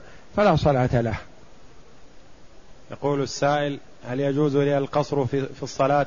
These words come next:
Speaker 2: وصيام النافلة وأنا مقيم في مكة المكرمة لغرض العمل، علما أني من سكان القنفذة؟
Speaker 1: المقيم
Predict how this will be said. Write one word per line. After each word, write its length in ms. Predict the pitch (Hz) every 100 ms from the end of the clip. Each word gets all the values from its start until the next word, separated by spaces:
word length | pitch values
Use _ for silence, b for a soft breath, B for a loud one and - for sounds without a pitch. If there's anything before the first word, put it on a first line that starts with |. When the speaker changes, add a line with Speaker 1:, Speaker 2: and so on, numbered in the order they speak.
| 139
Speaker 2:
وصيام 500 | 135 - 143 143 139
النافلة 560 | 139 143 135 147 143 120 -
وأنا 280 | 135 143 143
مقيم 480 | 139 - 151 143 131
في 160 | 135
مكة 340 | 139 - 135 135
المكرمة 600 | 135 131 143 139 143 139 - b b -
لغرض 380 | 131 143 139 139
العمل، 420 | 135 143 143 135
علما 440 | 123 147 143 143 139 - - - - 135
أني 280 | 151 147
من 120 | 143 135
سكان 460 | 139 - 147 143
القنفذة؟ 600 | 131 - 143 131 127 117 - - - - - - - - - - - - - - - - - - - - - - - - - 143
Speaker 1:
المقيم 880 | 139 147 151 - 185 170 151 151